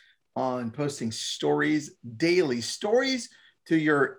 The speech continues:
Instagram. And, and Jeff, would you say that we could also apply this to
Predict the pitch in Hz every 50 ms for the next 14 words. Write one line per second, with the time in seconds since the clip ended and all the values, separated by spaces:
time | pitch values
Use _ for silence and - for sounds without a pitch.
0 | _ - 196 226 233 220 - - - 165 127 117 123 123 123 123 131 131 127 -
1 | - 165 180 185 185 - - 190 190 180 262 277 - 240 233 214 262 269 233 -
2 | 269 269 240 247 226 196 - - - _ _ _ _ _ _ _ _ _ _ _
3 | 156 170 190 185 196 180 175 190 208 202 - 233 202 170 156 170 175 170 147 160
4 | 165 156 - - 123 104